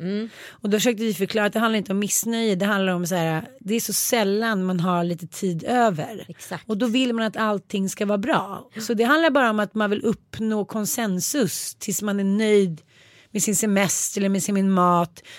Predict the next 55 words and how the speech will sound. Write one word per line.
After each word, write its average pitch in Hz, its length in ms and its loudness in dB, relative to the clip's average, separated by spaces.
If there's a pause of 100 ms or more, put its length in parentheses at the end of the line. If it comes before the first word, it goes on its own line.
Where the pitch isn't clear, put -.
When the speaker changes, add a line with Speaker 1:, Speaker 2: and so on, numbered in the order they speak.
(140)
Speaker 2:
Alla 240 200 2
tycker 233 180 2
att 196 80 2
jag 202 60 4
är 175 40 2
så 190 140 -2
pinsam 175 580 0
när 165 60 0
jag 160 80 0
är 156 40 -2
så - 100 -6
här, 196 40 -2
"Men 226 80 -2
jag 240 100 -2
tyckte 262 180 -4
inte 220 360 -4
att 180 80 -4
det 170 60 -2
här 180 140 2
var 175 100 -2
så 180 160 -6
välstekt." 175 640 -2
Eller 196 60 -4
Speaker 1:
Men 202 60 2
Speaker 2:
jag 208 80 0
Speaker 1:
det 269 40 -4
Speaker 2:
tycker 302 140 0
Speaker 1:
är 302 40 2
ju 302 60 0
det 269 80 -2
värsta 240 240 -4
Kalle 214 240 -4
vet. 247 300 -4
Speaker 2:
Ja, 285 120 4
Speaker 1:
Alltså, 226 200 6
han 247 140 2
Speaker 2:
Mattias 269 160 2
Speaker 1:
vill 349 340 6
ju 269 60 -2
springa 240 220 6
Speaker 2:
också. 247 120 4
Speaker 1:
ut 202 80 2
Speaker 2:
Han 247 100 -2
Speaker 1:
från 202 100 -4
Speaker 2:
tycker - 80 4
att 185 120 -4
det 226 60 -2
är 294 140 4
Speaker 1:
restaurangen 254 240 0
Speaker 2:
så 262 80 -2
Speaker 1:
när - 80 -2
jag, 254 80 4
Speaker 2:
pinsamt. 185 380 2
Speaker 1:
när 175 100 -6
jag, 156 120 -6